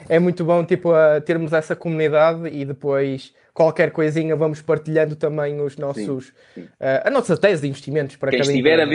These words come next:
Speaker 2: ver a live no meu TikTok, saia da minha live e vá aqui para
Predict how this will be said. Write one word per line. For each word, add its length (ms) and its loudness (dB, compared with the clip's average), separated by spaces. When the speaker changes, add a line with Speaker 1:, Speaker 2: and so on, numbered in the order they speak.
Speaker 2:
ver 40 6
a 40 4
live 340 2
no 100 -4
meu 220 0
TikTok, 760 -4
saia 360 2
da 100 2
minha 200 -2
live 600 -2
e 160 -8
vá 160 2
aqui 200 -4
para 380 -2